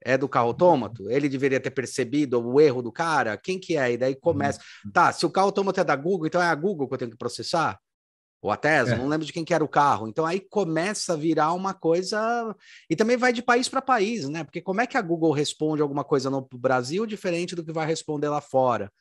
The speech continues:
Speaker 1: São
Speaker 2: E
Speaker 1: essas
Speaker 2: vai
Speaker 1: coisas que
Speaker 2: responder.
Speaker 1: começam a entrar numa, num limite bem, né?
Speaker 2: Muito complicado, que é, eu acho que é aí que entra a grande questão, que a gente falava sobre isso há seis, sete anos atrás,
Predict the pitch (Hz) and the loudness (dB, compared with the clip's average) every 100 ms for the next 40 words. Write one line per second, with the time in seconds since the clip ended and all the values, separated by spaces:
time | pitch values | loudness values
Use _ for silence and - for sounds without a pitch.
0 | _ _ - 135 - - 95 214 190 - | _ _ -2 0 2 0 2 2 2 0
1 | 175 185 - 220 226 196 196 214 220 220 | 0 0 -2 -4 -6 -4 -4 -4 -4 -6
2 | 214 196 175 170 170 170 180 - 175 139 | -6 -6 -8 -10 -8 -8 -8 -10 -10 -6
3 | 160 277 302 156 220 196 127 _ _ _ | -6 -6 -10 -10 -10 -14 -20 _ _ _
4 | _ _ _ _ _ _ _ _ _ 131 | _ _ _ _ _ _ _ _ _ -18
5 | 147 185 160 135 127 107 98 95 95 131 | -12 -4 -2 0 0 0 -2 -2 0 0
6 | 131 170 143 139 - 147 151 190 185 151 | 0 2 4 2 2 2 2 0 -2 -2
7 | 165 175 160 165 180 180 - 175 127 101 | -2 -6 -6 -4 -2 -4 -2 0 0 -2
8 | 120 123 117 - - 127 147 147 143 123 | -4 -2 -6 -8 -4 0 0 0 0 2
9 | 120 110 110 - 156 160 127 123 117 110 | 0 0 -6 -2 0 0 0 0 -2 -2
10 | 110 117 143 117 - | 0 0 0 -2 -6